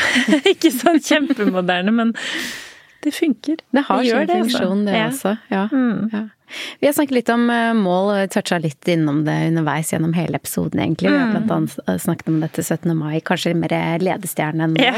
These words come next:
Speaker 2: og bli større enn, eller ikke større, men like
Speaker 1: Ja,
Speaker 2: store som
Speaker 1: ja.
Speaker 2: syttende mai. Når dere da har to uker med fullt trøkk, da ville jo jeg vært litt sånn nervøs hvis jeg hadde vært markedssjef, og sånn,
Speaker 1: Ja.
Speaker 2: «Åh, krysser fingrene for at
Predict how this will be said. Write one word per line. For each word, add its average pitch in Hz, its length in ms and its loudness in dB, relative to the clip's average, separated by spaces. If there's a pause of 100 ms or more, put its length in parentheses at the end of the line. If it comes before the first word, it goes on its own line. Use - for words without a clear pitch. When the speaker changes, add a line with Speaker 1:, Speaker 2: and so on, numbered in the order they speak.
Speaker 2:
og 208 60 0
bli 180 100 0
større 165 480 -2
enn, 160 200 -2 (200)
eller 190 160 0
ikke 220 160 0
større, - 240 2
men 220 140 2
like 208 260 0
Speaker 1:
Ja, 226 160 2
Speaker 2:
store 196 160 0
som 180 140 0
Speaker 1:
ja. 240 160 2
Speaker 2:
syttende 185 240 -2
mai. 175 320 0 (560)
Når 214 340 2
dere 247 220 2
da 214 160 2
har 185 300 2
to 190 260 0
uker 175 440 0
med 170 640 0
fullt - 400 -4
trøkk, - 480 -4
da 196 300 0
ville 190 180 0
jo 202 80 2
jeg 165 160 -2
vært 175 420 -2
litt 180 180 -4
sånn 165 360 0 (420)
nervøs 165 460 -4 (240)
hvis 175 140 -2
jeg 165 100 0
hadde 175 100 -2
vært - 80 -6
markedssjef, 175 540 -2
og 175 100 -4
sånn, 175 140 0
Speaker 1:
Ja. 262 160 0
Speaker 2:
«Åh, 403 180 2
krysser 226 280 0
fingrene 214 280 0
for 214 100 2
at 226 200 -2